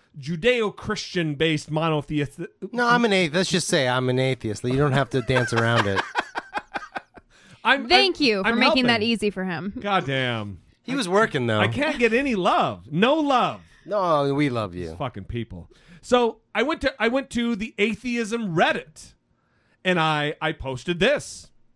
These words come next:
Speaker 1: I said, Former Seventh-day Adventist pastor Ryan Bell from A Year Without God will be on the podcast, I Doubt It with Dollemore,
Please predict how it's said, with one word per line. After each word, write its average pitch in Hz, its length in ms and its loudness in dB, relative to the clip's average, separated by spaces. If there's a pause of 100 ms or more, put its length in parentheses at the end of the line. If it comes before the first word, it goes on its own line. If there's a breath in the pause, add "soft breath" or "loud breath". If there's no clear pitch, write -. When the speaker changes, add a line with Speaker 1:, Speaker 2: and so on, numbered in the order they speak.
(760)
Speaker 1:
I 147 80 0
said, 147 280 0
Former 185 420 2
Seventh-day 190 440 -2
Adventist 185 320 -4
pastor 185 340 -4
Ryan 214 340 0
Bell 254 380 0 (140 soft breath)
from 165 160 -4
A - 20 2
Year 151 200 0
Without 160 280 -2
God 190 280 2
will 160 120 -4
be 170 160 -2
on 170 160 -2
the 147 40 -8
podcast, 170 520 -4
I 165 100 -2
Doubt 165 220 0
It 156 40 -4
with 139 100 -8
Dollemore, 165 480 0